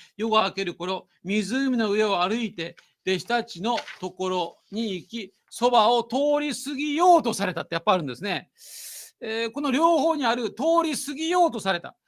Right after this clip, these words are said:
えー、その言葉はですね、旧約聖書で神の現れ方を表現する言葉なんですね。通り過ぎようっていうのが神の現れ方を表現する言葉なんですね。つまりイエス様がですね、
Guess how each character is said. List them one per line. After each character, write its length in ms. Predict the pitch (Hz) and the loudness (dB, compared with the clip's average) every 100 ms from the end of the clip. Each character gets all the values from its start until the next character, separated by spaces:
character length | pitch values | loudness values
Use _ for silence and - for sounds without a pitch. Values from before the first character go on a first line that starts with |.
| _ _ - | _ _ -10
え 80 | |
ー、 60 | 233 | -8
そ 100 | 233 | -4
の 140 | 320 | -4
言 240 | - 269 285 | -4 -6 0
葉 80 | 262 | 2
は 100 | 196 | 2
で 80 | |
す 100 | 180 | -4
ね、 220 | 175 156 - _ _ _ | -10 -12 -12 _ _ _
旧 260 | 269 311 | -6 -2
約 240 | 302 294 - | 2 0 -2
聖 400 | - 294 269 233 | -8 -6 -4 -6
書 240 | - 185 | -6 -8
で 380 | 151 208 165 _ _ _ - | -4 -4 -4 _ _ _ 2
神 440 | 277 330 330 285 | 6 6 4 0
の 320 | 247 220 - 196 | 0 -2 -2 -2
現 460 | 214 247 262 269 | 2 2 2 0
れ 80 | 277 | -2
方 340 | 262 262 330 | -2 0 2
を 40 | 370 | 2
表 540 | 285 233 226 214 202 | 0 2 2 2 -2
現 100 | 196 | -4
す 100 | - | -8
る 100 | 170 | -10
言 220 | - 185 | -10 -8
葉 60 | 175 | -6
な 100 | 151 | -8
ん 40 | |
で 60 | 120 | -10
す 100 | - | -10
ね。 120 | 262 | -10
通 260 | 196 220 214 | -4 -2 -2
り 60 | |
過 140 | - 202 | -8 -10
ぎ 60 | |
よ 140 | 233 247 | -4 -4
う 20 | |
っ 20 | |
て 60 | 220 | -4
い 20 | |
う 40 | 220 | -4
の 60 | |
が 140 | 214 - - | -4 -6 -14
神 240 | - 240 220 | -4 -2 -2
の 140 | 202 190 | 0 2
現 220 | 214 226 | 4 2
れ 120 | 240 | 0
方 200 | 254 311 | -4 -2
を 40 | |
表 300 | 277 208 202 | -2 -2 -4
現 100 | 196 | -8
す 60 | - | -10
る 80 | 170 | -14
言 120 | 160 147 | -12 -10
葉 80 | |
な 100 | 151 | -10
ん 60 | 131 | -12
で 60 | 131 | -14
す 100 | 165 | -16
ね。 100 | - - - | -18 -20 -10
つ 100 | 311 | 0
ま 120 | 330 | 2
り 120 | 254 | 2
イ 60 | 240 | 0
エ 80 | 320 | -2
ス 80 | - | -2
様 180 | 262 | 0
が 120 | 226 185 | 0 -2
で 80 | |
す 100 | - | -8
ね、 200 | 185 165 | -8 -10